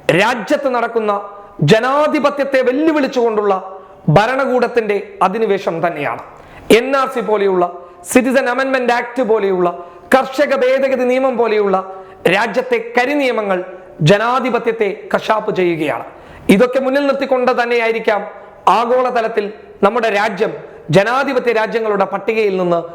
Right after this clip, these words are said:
പിറകോട്ട് പോയത്. ഈ വിഷയവുമായി ബന്ധപ്പെട്ടാണോ എന്നറിയില്ല, പക്ഷേ രാജ്യത്തെ പൗരത്വ ഭേദഗതി നിയമത്തിലും കർഷക ഭേദഗതി നിയമത്തിലും കൃത്യമായ അഭിപ്രായം രേഖപ്പെടുത്തിയ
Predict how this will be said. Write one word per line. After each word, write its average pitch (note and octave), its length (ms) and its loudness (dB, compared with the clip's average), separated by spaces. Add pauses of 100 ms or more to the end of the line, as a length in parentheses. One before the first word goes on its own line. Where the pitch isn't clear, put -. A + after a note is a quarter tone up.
(200)
പിറകോട്ട് F3+ 380 0
പോയത്. D#3 480 -4 (280)
ഈ F4 140 6
വിഷയവുമായി C#4+ 540 0
ബന്ധപ്പെട്ടാണോ A#3+ 1000 -2
എന്നറിയില്ല, F#3 560 -4 (380)
പക്ഷേ G3 340 0 (440)
രാജ്യത്തെ A3 340 0
പൗരത്വ C#4 480 0
ഭേദഗതി B3+ 420 -2
നിയമത്തിലും A#3 480 0 (500)
കർഷക C#4 340 0
ഭേദഗതി C4 440 2
നിയമത്തിലും A3+ 480 -2 (340)
കൃത്യമായ C4 560 2 (160)
അഭിപ്രായം A#3+ 640 0
രേഖപ്പെടുത്തിയ G#3+ 600 0